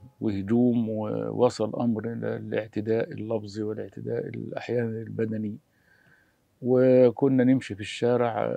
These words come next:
أي حد منهم يقابلنا طبعا اعتداء لفظي، لدرجة إن هم كانوا عايزين يعتدوا عليا أنا والشيخ ياسر في الحرم،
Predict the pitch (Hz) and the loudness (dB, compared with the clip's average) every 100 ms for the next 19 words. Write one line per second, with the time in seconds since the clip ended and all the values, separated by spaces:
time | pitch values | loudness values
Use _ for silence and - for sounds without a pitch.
0 | - 117 110 113 110 113 104 107 107 113 | -4 -4 -4 -4 -2 -2 -2 -4 -2 -2
1 | 107 110 113 107 104 113 127 139 - - | -2 -6 -6 -4 -4 -6 -8 -12 -12 -10
2 | 110 107 101 110 113 113 110 120 110 104 | -8 -6 -6 -2 -2 -2 -4 -8 -8 -8
3 | 113 117 123 117 107 110 120 113 113 - | 0 4 4 4 -2 -2 0 0 -2 -4
4 | _ _ _ _ _ _ _ _ - 123 | _ _ _ _ _ _ _ _ -6 -4
5 | - 120 113 127 113 107 117 110 107 117 | 0 2 2 2 2 2 4 4 2 2
6 | 113 113 101 - 110 117 113 - 107 - | 0 -2 -6 -10 -2 0 0 -6 -8 -8
7 | 117 | -6